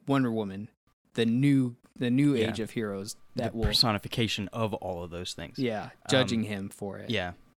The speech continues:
Speaker 2: And I will say that, I mean, their, their organization name is kinda nail on the head,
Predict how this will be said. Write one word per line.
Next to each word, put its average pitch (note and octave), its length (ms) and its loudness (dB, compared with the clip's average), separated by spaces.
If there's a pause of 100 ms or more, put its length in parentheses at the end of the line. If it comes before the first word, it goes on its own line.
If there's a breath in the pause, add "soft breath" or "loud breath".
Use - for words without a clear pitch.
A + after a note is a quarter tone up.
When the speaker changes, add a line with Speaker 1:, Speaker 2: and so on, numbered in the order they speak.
(120)
Speaker 2:
And C3 100 4
I B2 40 6
will D#3+ 180 2
say D3+ 240 4
that, A#2 260 2
I A#2+ 60 -2
mean, A#2+ 220 6
their, B2+ 220 4
their A#2+ 260 0
organization C#3 640 0
name A#2+ 340 0 (460 loud breath)
is C#3 220 6
kinda C3 280 4
nail A2+ 260 4
on A2 140 4
the G2 80 0
head, G#2 360 -4